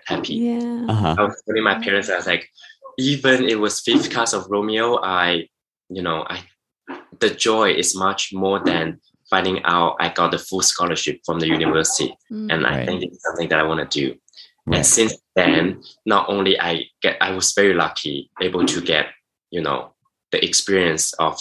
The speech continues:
Speaker 1: getting injured and getting back with opportunities. Very
Speaker 3: Mm-hmm.
Speaker 1: grateful. And then, you know, I just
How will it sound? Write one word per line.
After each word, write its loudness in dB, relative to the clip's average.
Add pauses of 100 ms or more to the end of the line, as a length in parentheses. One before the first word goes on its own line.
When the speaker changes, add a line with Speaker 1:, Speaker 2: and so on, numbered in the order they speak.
Speaker 1:
getting 0
injured -2
and 0
getting 0
back 0
with -2
opportunities. -6 (380)
Very 4
Speaker 3:
Mm-hmm. 0
Speaker 1:
grateful. -2 (320)
And 6
then, 0
you -2
know, 2
I 0
just -2